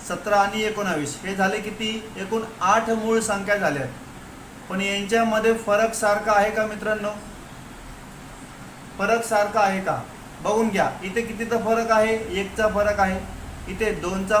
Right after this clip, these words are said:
फरक आहे, इथे सुद्धा दोनचा फरक आहे, सात आणि अकरा मध्ये चारचा फरक आहे, म्हणजे फरक सारखा नाही. मग लक्षात ठेवायचे आहे, सरासरी काढताना जेव्हा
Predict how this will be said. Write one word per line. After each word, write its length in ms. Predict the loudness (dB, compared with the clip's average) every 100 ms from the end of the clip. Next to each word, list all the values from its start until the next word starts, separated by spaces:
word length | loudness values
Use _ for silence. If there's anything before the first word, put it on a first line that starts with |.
| 2
फरक 280 | 0 0 0
आहे, 380 | 0 -2 -8
इथे 200 | -8 -4
सुद्धा 360 | -4 -2 0 2
दोनचा 420 | 0 -4 -2 -2
फरक 320 | -2 -2 -2
आहे, 160 | -2 -4 -6 -12 -16 -14 -4
सात 260 | 2 2 4
आणि 200 | 0 2
अकरा 340 | 0 2 2
मध्ये 260 | 2 0 -2 -4 0
चारचा 380 | 2 2 2 0
फरक 300 | 2 0 0
आहे, 220 | 0 -2 -8 -14 -14
म्हणजे 180 | -8 -6
फरक 440 | -4 -2 2 2
सारखा 400 | 2 2 2 2
नाही. 380 | 2 2 2 0 -4 -12 -16 -16 -16 -10
मग 60 | -2
लक्षात 300 | 0 2 2
ठेवायचे 440 | 2 2 2 4
आहे, 200 | 4 4
सरासरी 640 | 2 0 2 2 2 0 2
काढताना 540 | 6 4 4 0 0
जेव्हा 440 | -2 -2 4 6